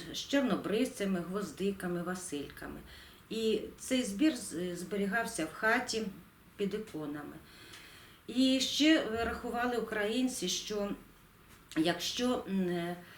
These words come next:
з-, помічали, що покійник ходить до хати, вони розсипали по обійстю це зерно, і поки опир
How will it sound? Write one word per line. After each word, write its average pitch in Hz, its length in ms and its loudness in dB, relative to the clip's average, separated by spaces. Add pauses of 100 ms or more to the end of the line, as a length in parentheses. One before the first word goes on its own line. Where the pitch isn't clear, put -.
(280)
з-, 208 160 -4
помічали, 220 720 2
що 180 440 0 (460)
покійник 226 460 -2
ходить 190 260 0
до 220 120 -2
хати, 302 340 2
вони 220 260 0
розсипали 202 680 -2
по 175 180 -2
обійстю 262 580 0
це 240 160 -4
зерно, 226 480 -4 (380)
і 196 80 0
поки 208 460 0 (500)
опир 240 400 0